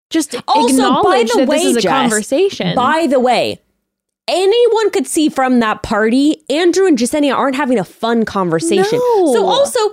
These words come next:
Speaker 2: kick back, have some drinks. It's not like they're about to make up and start making out.
Speaker 1: No.
Speaker 2: They're clearly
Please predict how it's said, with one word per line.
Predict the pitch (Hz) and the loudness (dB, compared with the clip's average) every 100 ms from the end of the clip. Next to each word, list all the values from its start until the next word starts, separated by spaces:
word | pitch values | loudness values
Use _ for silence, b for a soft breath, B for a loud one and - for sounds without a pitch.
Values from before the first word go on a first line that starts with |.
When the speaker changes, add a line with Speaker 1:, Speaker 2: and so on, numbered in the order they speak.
| B B | B B
Speaker 2:
kick | - 508 508 | -4 -4 -2
back, | 427 403 - | -2 -2 -4
have | 381 392 | -4 -4
some | - 339 | 0 0
drinks. | 349 392 381 | 2 0 0
It's | - 427 | -4 -4
not | |
like | 403 302 | -2 0
they're | 392 | 0
about | 381 359 | 0 0
to | 349 | 0
make | 311 381 381 | 2 2 0
up | 381 370 | -2 0
and | 311 | -2
start | - 320 | 0 2
making | 294 349 359 277 | 2 2 0 0
out. | 247 466 208 - - | 0 0 0 -2 -2
Speaker 1:
No. | 302 349 440 | -2 0 2
Speaker 2:
They're | 392 302 | 2 2
clearly | 226 392 466 453 381 208 | 0 2 2 2 0 -2